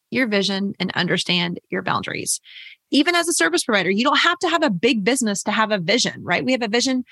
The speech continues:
I have a vision for my business. I have a vision for my personal life. I have a vision for my legacy. And I take the time, especially at this time of year, to make sure that I am revisiting that, because it recalibrates and it sets me up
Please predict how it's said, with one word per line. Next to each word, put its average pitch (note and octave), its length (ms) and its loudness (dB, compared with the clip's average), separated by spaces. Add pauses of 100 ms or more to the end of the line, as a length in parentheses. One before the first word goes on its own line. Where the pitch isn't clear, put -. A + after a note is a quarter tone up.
(200)
I C4+ 460 0 (320)
have A3+ 140 2
a A#3 60 2
vision G#3 340 0
for G3 120 -2
my F3 100 2
business. D4+ 460 -2
I G#3 60 0
have F#3 80 -2
a F3+ 60 0
vision F#3 300 0
for F3+ 100 -4
my F3 140 -2
personal D#4 420 0
life. F4 260 0 (120)
I G#3 60 -2
have G3 120 0
a F#3 40 0
vision F3+ 280 -2
for E3+ 140 -4
my E3 140 0
legacy. D4 640 0 (420)
And A3 300 2
I G#3+ 180 2
take - 300 -4
the C4+ 80 -4
time, G#3+ 500 0
especially C4+ 800 0
at B3 160 -6
this G3+ 200 -2
time G#3+ 240 -2
of F#3+ 140 -4
year, F#3 380 0 (300)
to B3 120 2
make A3 220 2
sure A3 340 2
that G3 140 0
I G3+ 100 0
am G3 160 2
revisiting F3+ 640 0
that, D3+ 240 -2
because E3+ 240 -2
it - 180 0
recalibrates A3 840 0
and F#3 80 -2
it - 100 -6
sets - 300 -2
me A3+ 180 2
up G#3+ 180 0